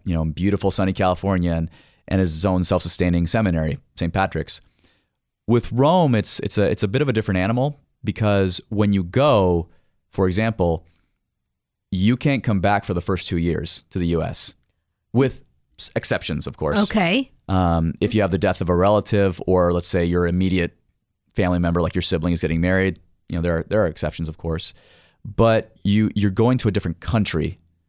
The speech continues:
Speaker 1: learning a different language. And, uh, the North American College, also, the North American College is called a college, but it's not a university that we study at. So over there, college means more like a co-,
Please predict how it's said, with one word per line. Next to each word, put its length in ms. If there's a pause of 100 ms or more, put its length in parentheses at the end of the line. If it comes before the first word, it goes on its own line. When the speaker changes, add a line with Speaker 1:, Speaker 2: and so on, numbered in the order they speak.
(260)
Speaker 1:
learning 360
a 40
different 380
language. 580 (640)
And, 540
uh, 260
the 140
North 220
American 340
College, 540
also, 360 (360)
the 100
North 220
American 280
College 340
is 100
called 340
a 40
college, 500
but 100
it's 160
not 320
a 60
university 600
that 120
we 80
study 300
at. 240 (460)
So 160
over 180
there, 180
college 500
means 320
more 520 (260)
like 140
a 60
co-, 300